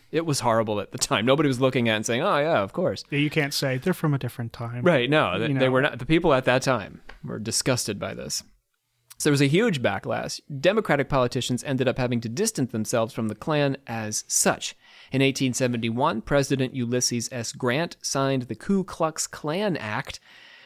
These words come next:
Speaker 1: which captured and prosecuted Klan members as insurrectionists.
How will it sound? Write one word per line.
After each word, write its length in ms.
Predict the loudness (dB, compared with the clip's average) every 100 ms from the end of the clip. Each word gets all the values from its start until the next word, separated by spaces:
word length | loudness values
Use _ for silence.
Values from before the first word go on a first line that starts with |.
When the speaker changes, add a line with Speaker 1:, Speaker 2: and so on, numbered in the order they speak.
| -6
Speaker 1:
which 320 | -2 -2 -6
captured 640 | -4 0 0 2 0 0 -2
and 260 | -4 -4
prosecuted 680 | -2 -2 0 -2 -2 0 0
Klan 380 | -2 -2 0 2
members 400 | 0 0 -2 -4
as 240 | -6 -6 -4
insurrectionists. 1040 | -2 -2 0 0 0 -6 -6 -6 -6 -8